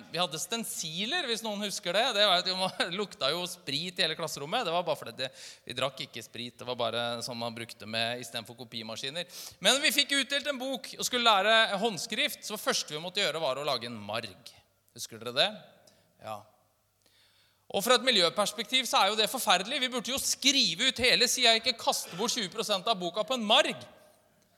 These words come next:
Nei, men saken var jo at vi skulle ha marg, så læreren kunne skrive kommentarer i margen.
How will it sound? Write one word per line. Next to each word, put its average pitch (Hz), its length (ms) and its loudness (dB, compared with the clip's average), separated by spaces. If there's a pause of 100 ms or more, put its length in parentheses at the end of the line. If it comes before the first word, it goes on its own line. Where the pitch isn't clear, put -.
(520)
Nei, - 160 0
men 240 100 0
saken 196 480 2
var 170 220 6
jo 233 160 0
at 185 160 -2
vi 214 80 -4
skulle 165 260 -2
ha 190 140 0
marg, 214 480 0
så 190 160 -6
læreren 170 500 0
kunne 175 240 -8
skrive 147 540 -10
kommentarer 131 800 -8
i 135 80 -10
margen. 107 460 -12